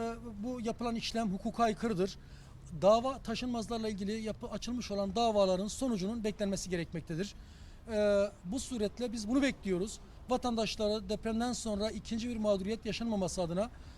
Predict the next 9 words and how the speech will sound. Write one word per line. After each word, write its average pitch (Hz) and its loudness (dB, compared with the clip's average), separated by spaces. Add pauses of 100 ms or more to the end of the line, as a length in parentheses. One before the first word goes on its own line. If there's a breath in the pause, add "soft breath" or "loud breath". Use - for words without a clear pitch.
(200 loud breath)
e, - -8
mahkeme 285 4
sonuçlarının 226 0
beklenmesini 220 0
ta-, 208 0 (180)
ne, 220 -2
ne, 233 0
e, 190 -2
diliyoruz. 190 2